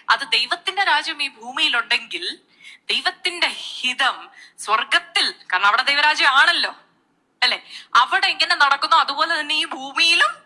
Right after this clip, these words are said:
നടന്നിരിക്കും. അപ്പൊ കർത്താവ് അങ്ങനെ പഠിപ്പിച്ചു. പഠിപ്പിച്ചതിന് ശേഷം അവരെ ട്രെയിൻ ചെയ്തു. ട്രെയിൻ ചെയ്തതിന് ശേഷം കർത്താവ് പോയതിനു ശേഷം ഈ പെന്തക്കോസ്ത് നാളിൽ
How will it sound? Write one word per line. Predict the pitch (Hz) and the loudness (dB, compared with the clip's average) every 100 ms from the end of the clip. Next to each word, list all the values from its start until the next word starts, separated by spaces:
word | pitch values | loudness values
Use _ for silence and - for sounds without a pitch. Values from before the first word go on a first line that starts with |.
| _ _ _ _ _ - | _ _ _ _ _ 0
നടന്നിരിക്കും. | 294 311 339 339 349 320 _ 381 453 | 4 4 2 -6 -14 -20 _ -14 -14
അപ്പൊ | - - - - 932 - _ - - - | -18 -18 -16 -14 -18 -18 _ -20 -14 -10
കർത്താവ് | 359 359 415 | -8 -6 -6
അങ്ങനെ | 370 381 | -6 -8
പഠിപ്പിച്ചു. | - 294 233 262 - - 381 _ _ _ 285 | -12 -8 -8 -8 -16 -20 -20 _ _ _ -2
പഠിപ്പിച്ചതിന് | 330 370 349 392 403 | 0 -2 -4 -2 -2
ശേഷം | 320 330 320 | -2 2 2
അവരെ | 294 302 | 2 -2
ട്രെയിൻ | - 285 294 392 | 0 2 4 2
ചെയ്തു. | 440 233 185 196 - - - | 0 -2 -2 -6 -6 -8 2
ട്രെയിൻ | 320 403 370 | 2 2 0
ചെയ്തതിന് | 294 294 302 | 0 0 -2
ശേഷം | - 254 277 294 | 0 0 2 0
കർത്താവ് | 254 240 262 220 | 0 2 0 0
പോയതിനു | 226 302 294 | 0 0 0
ശേഷം | - 240 240 233 202 - - - | -2 -2 0 -2 -4 -8 -10 -4
ഈ | 277 302 311 - _ - | 0 0 -2 -14 _ -4
പെന്തക്കോസ്ത് | 302 370 427 392 392 302 269 | -2 0 -2 0 -2 -2 0
നാളിൽ | 254 262 | 0 0